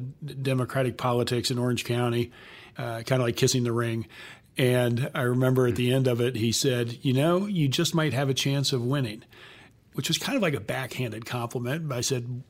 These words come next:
"Why is that, Frank?" And he says, "Because you look like a Republican," which, okay, that's probably true in this district that that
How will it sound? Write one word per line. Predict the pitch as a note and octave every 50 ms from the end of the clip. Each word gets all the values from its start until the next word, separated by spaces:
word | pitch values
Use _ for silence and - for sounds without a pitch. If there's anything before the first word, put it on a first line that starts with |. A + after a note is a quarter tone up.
| _ -
"Why | - C3 C#3
is | D3 C3+
that, | D3 D3+ C#3+ C3+
Frank?" | - - G#2+ B2 C3 B2+ - - -
And | -
he | - C3+
says, | - - C3+ B2+
"Because | B2 C3+ - - D3+ C#3
you | C#3 B2
look | B2 D3 C#3 -
like | D3 C3+ -
a | C3+
Republican," | B2 B2 A#2+ - - C3 B2 A#2+ A#2 - A#2 G#2+ - - - - - - - C#3+ C#3 -
which, | G3 F#3+ D#4+ - - A3
okay, | G#3 G#3+ G#3 - F3+ F#3 F#3 F3+
that's | F3 E3+ E3 -
probably | - E3+ E3 D#3+ D#3+ D#3+ D#3+ D#3
true | D3+ - D3+ D3 D3
in | C#3+
this | C#3+ C#3 C#3+
district | - C#3+ D3 C#3+ C#3+ - D3+ C#3 C#3 C3+
that | C3 A2+
that | C3 B2+ B2 B2